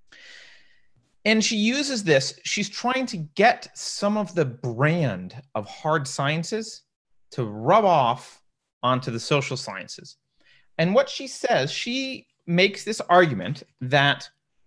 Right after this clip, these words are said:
well, what we say, us intellectuals, we are subject to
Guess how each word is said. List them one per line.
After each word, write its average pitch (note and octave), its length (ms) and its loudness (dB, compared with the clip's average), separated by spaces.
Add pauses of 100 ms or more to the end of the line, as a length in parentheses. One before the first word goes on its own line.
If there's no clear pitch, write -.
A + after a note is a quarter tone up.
(260)
well, G#3+ 320 6
what G3 300 2
we C4+ 440 0
say, - 640 0 (1600)
us G3+ 300 4
intellectuals, - 960 0 (840)
we F#3 760 0 (1120)
are D#3+ 100 4
subject D#3+ 600 0
to - 100 -12